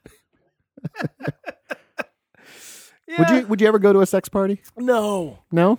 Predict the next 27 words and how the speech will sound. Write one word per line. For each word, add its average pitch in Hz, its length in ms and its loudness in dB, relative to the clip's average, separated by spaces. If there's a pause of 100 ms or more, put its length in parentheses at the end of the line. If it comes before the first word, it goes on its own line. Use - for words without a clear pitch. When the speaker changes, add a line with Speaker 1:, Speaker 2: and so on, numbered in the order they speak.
(120)
Speaker 2:
No. 226 300 2
Speaker 1:
Not 165 160 4
even 196 120 -2
for 170 100 -8
the 156 100 -4
experience? 151 320 -6
Speaker 2:
No, 220 220 6
thanks. 160 540 -4
Speaker 1:
Oh. 220 80 -6
Speaker 2:
No, 165 420 0
I'm 214 240 -2
okay. 131 560 -4 (320)
Speaker 1:
The 143 120 0
mask 160 360 0
would 120 140 -4
throw 98 160 -2
me 78 140 -6
off. 78 220 -14
That 117 120 0
would - 60 2
be 220 80 0
the 208 60 4
weird 208 100 0
thing. 202 60 0
Speaker 2:
Yeah, 196 640 0
I 220 160 -4
don't, 254 360 -2